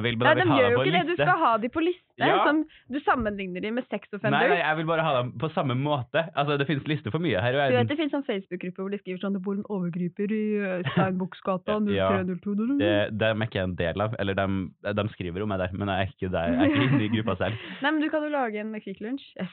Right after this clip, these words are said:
Speaker 2: så en! Jeg så en på bussen!
Speaker 1: Ja, som bare spiser det. <laughs> Faen!
Speaker 2: <laughs>
Speaker 1: Hei, gutter!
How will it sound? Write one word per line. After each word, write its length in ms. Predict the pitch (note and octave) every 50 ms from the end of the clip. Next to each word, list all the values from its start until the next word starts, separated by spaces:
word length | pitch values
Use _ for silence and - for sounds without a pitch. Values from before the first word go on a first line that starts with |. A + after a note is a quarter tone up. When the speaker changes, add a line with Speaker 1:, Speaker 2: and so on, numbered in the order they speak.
| -
Speaker 2:
så 160 | - - - - C4+ D4 D4+
en! 200 | D4 C#4 G3+ - - _ _ _
Jeg 140 | A#3 A#3 -
så 60 | C#4+
en 80 | E4 F4
på 80 | F#4 F#4+
bussen! 380 | E4+ F#4+ D4+ E4 G#4+ G4+ E4 D4 -
Speaker 1:
Ja, 160 | - F#3 G3+ G3+ A3 G3+ C3 -
som 160 | C#4+ C#4+ G3
bare 140 | A3+ C4 - -
spiser 300 | F3+ F#3 F3 G3 F#3 E3+
det. 480 | - F#3+ E3 D3+ - C#3 C3+ D3+ -
<laughs> 340 | A#2+ - D#4+ D4 - _ -
Faen! 460 | D3 B2 - - E4 F#4+ E3+ F#4 - - A4+ - - - E4+
Speaker 2:
<laughs> 280 | F#4+ - - C#4 -
Speaker 1:
Hei, 80 | - C4+
gutter! 640 | C#4 C#4 C#4 C4+ C4+ C4+ D4 E4+ F4+ F4+ - -